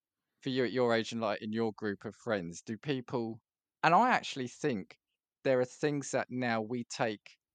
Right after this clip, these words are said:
as a natural everyday occurrence that are superstitions. Like, I do it all the time, but I don't think of it as being a superstition. I just think of it as something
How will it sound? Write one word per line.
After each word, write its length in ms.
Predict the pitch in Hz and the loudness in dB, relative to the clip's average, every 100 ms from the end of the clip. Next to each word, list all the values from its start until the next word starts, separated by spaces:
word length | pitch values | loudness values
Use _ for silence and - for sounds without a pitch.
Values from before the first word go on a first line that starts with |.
| _ _ _ _ _ 104 | _ _ _ _ _ 0
as 300 | 107 107 - | 0 0 -2
a 60 | 117 | -2
natural 760 | 117 127 - - - 110 110 104 _ _ _ _ _ 117 | 2 0 -2 -6 -6 -4 -6 -10 _ _ _ _ _ -4
everyday 420 | 113 117 113 104 | -4 -2 0 0
occurrence 500 | - 131 113 90 - | 0 -2 -2 -4 -6
that 120 | 113 | 0
are 160 | 139 151 | 4 2
superstitions. 880 | - 110 - - 98 - 92 87 113 | 2 -6 -8 -8 -8 -8 -12 -10 -4
Like, 360 | 110 107 - - _ _ _ 147 | -2 -2 -6 -18 _ _ _ 6
I 120 | 180 | 8
do 160 | 156 | 6
it 40 | 127 | 2
all 140 | 123 | 0
the 60 | 113 | -2
time, 280 | - 147 107 | 2 4 4
but 160 | 104 | 2
I 80 | 151 | 2
don't 100 | 131 | 0
think 180 | - 151 | -2 -4
of 60 | 120 | -4
it 80 | |
as 80 | 80 | -4
being 200 | 110 104 | -4 -6
a 40 | 101 | -6
superstition. 520 | 113 101 131 - 110 | -8 -8 -8 -6 -4
I 100 | 110 | -4
just 200 | 120 - | -4 -8
think 200 | 120 110 | -8 -8
of 100 | 110 | -6
it 120 | 98 | -6
as 120 | 104 | -6
something 280 | - 110 104 | -2 -2 -2